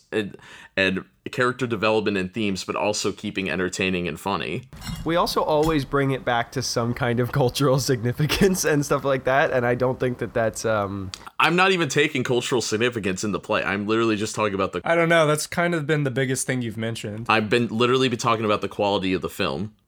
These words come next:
Speaker 1: and the writing and the script.
Speaker 3: Yeah, and the quality of the film really doesn't matter when you compare it to even other Toy Stories.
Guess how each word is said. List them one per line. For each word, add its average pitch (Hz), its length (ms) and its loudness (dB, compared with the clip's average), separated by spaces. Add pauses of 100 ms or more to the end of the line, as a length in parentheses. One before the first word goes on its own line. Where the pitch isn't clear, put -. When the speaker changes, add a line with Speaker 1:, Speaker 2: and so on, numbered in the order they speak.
(100)
Speaker 1:
and 87 140 -2
the 87 80 0
writing 95 680 2
and 101 160 0
the 95 80 2
script. - 720 0 (140)
Speaker 3:
Yeah, 196 220 2
and 147 100 4
the 139 60 2
quality 190 380 0
of 156 60 0
the 147 60 0
film 131 560 0
really 139 400 2 (640)
doesn't 127 380 0
matter 120 380 4
when 107 100 2
you 104 80 -2
compare 135 300 0
it 127 120 -2
to - 100 -8
even 135 260 0
other 127 240 0
Toy 139 320 0
Stories. - 640 -2